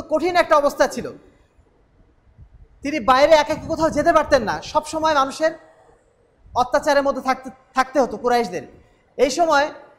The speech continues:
তিনি এই প্রস্তাবটা গ্রহণ করলেও করতে পারতেন, অথবা একটা হেকমত খাটাতে পারতেন, "ঠিক আছে, একদিন তোমাদের রবের প্র-, পূজা করবো, আর একদিন তুমি আমার রবের পূজা করবা।" মুহাম্মদ সাল্লাল্লাহু আলাইহি ওয়াসাল্লাম কি এই ধরনের কোনো কৌশলের আশ্রয় নিয়েছিলেন?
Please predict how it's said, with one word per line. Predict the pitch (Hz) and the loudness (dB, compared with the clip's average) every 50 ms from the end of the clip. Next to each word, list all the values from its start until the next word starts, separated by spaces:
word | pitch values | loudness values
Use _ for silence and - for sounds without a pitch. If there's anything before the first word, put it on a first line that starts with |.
| _ - | _ -8
তিনি | 269 277 294 | -6 -2 0
এই | 302 302 302 | 0 0 0
প্রস্তাবটা | 294 294 285 285 - 302 294 294 294 | 2 0 0 2 2 -2 0 0 0
গ্রহণ | 262 226 262 269 277 277 - | 0 0 0 -2 -2 -4 -2
করলেও | - 262 262 269 302 320 | 0 0 2 4 4 4
করতে | 320 320 311 311 311 | 4 2 -2 0 0
পারতেন, | 233 269 254 - - 175 135 - - - _ _ _ _ - | 0 0 0 0 -2 -12 -12 -14 -18 -20 _ _ _ _ -4
অথবা | 220 240 285 302 311 | -4 0 2 4 2
একটা | 311 302 302 247 | 2 2 0 0
হেকমত | 277 285 285 311 320 311 - | 0 0 2 0 0 0 0
খাটাতে | 277 302 302 277 294 | 0 0 0 2 0
পারতেন, | 277 269 262 247 226 | 0 0 -2 -4 -8
"ঠিক | - 285 349 - | -6 -6 0 0
আছে, | 349 - - 254 170 131 - - _ _ _ _ _ _ _ _ _ _ | 0 0 0 -6 -10 -10 -12 -18 _ _ _ _ _ _ _ _ _ _
একদিন | - 240 262 233 214 311 339 339 311 - - - - | -2 -2 -2 -2 -2 -6 -6 -6 -6 -10 -14 -8 -4
তোমাদের | 269 269 285 294 302 294 262 | -2 0 0 2 2 2 2
রবের | 285 285 285 294 294 | 2 0 0 0 -2
প্র-, | 294 285 294 277 285 - - | -2 -6 -6 -6 -6 -14 -12
পূজা | 262 269 294 285 | -8 -2 -2 0
করবো, | - 269 294 285 320 | 0 0 -2 0 2
আর | 320 302 | 2 4
একদিন | 277 262 247 214 254 294 269 285 | 4 2 2 -2 -6 -10 -10 -10
তুমি | 285 254 262 | -8 -6 -4
আমার | 240 226 233 226 220 | -2 0 0 0 0
রবের | 226 220 214 | 0 -2 -4
পূজা | 214 208 190 185 160 | -4 -6 -8 -6 -6
করবা।" | 151 143 120 120 117 _ _ _ _ _ _ _ _ _ _ _ - _ _ _ _ _ _ _ _ _ _ _ _ _ _ _ _ _ - - - _ - - - - _ - - - - - - - | -6 -10 -12 -12 -20 _ _ _ _ _ _ _ _ _ _ _ -20 _ _ _ _ _ _ _ _ _ _ _ _ _ _ _ _ _ -20 -20 -20 _ -20 -20 -20 -20 _ -20 -20 -20 -20 -18 -10 -4
মুহাম্মদ | 214 247 277 285 | -2 0 0 0
সাল্লাল্লাহু | 285 | 0
আলাইহি | 294 | 0
ওয়াসাল্লাম | 294 285 285 294 285 - | 0 0 0 -2 -4 0
কি | 285 | 2
এই | 277 262 | 2 2
ধরনের | 269 277 277 277 | 2 2 0 0
কোনো | 269 285 285 | 0 0 -2
কৌশলের | 277 - 254 254 262 254 262 302 285 277 | -2 2 2 2 2 2 -2 -2 0 2
আশ্রয় | 254 240 247 - 277 262 | 0 0 0 -2 -2 -2
নিয়েছিলেন? | 254 269 277 - 330 311 240 160 127 | -2 -2 -6 -6 -4 -4 -6 -6 -8